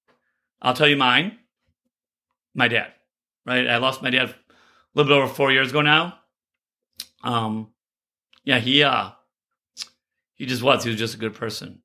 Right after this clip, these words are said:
He was. And everybody that knew him, everybody that was ever around him, everybody that ever, ever interacted with him knew that too. He just, he didn't know how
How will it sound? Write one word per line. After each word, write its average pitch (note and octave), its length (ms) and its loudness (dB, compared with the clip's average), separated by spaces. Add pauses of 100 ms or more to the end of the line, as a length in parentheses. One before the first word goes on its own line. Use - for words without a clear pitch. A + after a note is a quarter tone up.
(160)
He B2+ 100 -8
was. B2 220 2
And A#2+ 200 -6
everybody D3+ 480 0
that D3 260 0 (440)
knew C#3 260 2
him, G#3 260 0 (560)
everybody D#3 400 4
that D3 160 0
was C3+ 340 -6
ever C3 180 -4
around B2+ 380 0
him, F#3 260 -2 (520)
everybody D3+ 460 4
that C#3 180 -4
ever, C3 360 -4
ever C#3+ 240 -2
interacted B2 400 -4
with D3 160 -6
him D#3 160 -2
knew B2+ 160 -4
that A#2+ 200 -4
too. - 200 -14 (720)
He D#3 220 2
just, C#3+ 380 2 (840)
he E3+ 220 -4
didn't F#3 360 2
know D#3+ 580 2
how C3 580 0